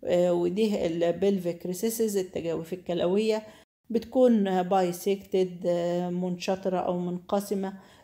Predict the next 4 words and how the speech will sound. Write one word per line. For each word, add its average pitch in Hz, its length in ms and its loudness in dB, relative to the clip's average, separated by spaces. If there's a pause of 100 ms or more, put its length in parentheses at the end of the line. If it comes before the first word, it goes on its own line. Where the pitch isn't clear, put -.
آه، 190 180 4
وده 190 640 2
الانترلوبر 180 1700 0
ارتريز، 208 600 0